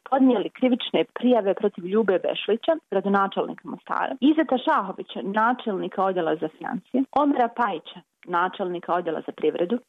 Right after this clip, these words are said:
Stjepana Šaravanje, šefa službe za komunalne poslove i okoliš, te Esada Pobrića, direktora javnog preduzeća Komunalno. Krivične prijave predate su regionalnom uredu sipe, tužilaštvu H N K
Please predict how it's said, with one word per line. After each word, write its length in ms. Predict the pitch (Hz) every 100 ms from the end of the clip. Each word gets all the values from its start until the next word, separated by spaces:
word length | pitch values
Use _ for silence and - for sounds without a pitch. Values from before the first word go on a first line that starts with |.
| -
Stjepana 500 | - 349 349 285 240
Šaravanje, 640 | 240 240 240 202 - 78 - _ - -
šefa 260 | 214 240 240
službe 380 | 247 254 220 185
za 80 | 175
komunalne 600 | - 226 190 165 - -
poslove 440 | 226 233 - -
i 80 | -
okoliš, 480 | - - 277 285 247 - _ -
te 240 | 208 254
Esada 320 | 285 269 202 180
Pobrića, 540 | 208 214 247 240 - 190
direktora 680 | 180 220 214 - 196 185 - _ _ -
javnog 380 | 185 180 165 -
preduzeća 500 | 156 143 160 165 -
Komunalno. 580 | - - - - - 185 _
Krivične 500 | - 349 349 - 254
prijave 380 | 226 320 269 196
predate 420 | 254 277 254 226 214
su 120 | 196
regionalnom 760 | 208 247 233 202 180 160 170 190
uredu 340 | 226 202 180 -
sipe, 380 | 277 262 262 220 -
tužilaštvu 680 | - 185 185 190 202 226 -
H 280 | 180 196 202
N 100 | 165
K 100 | -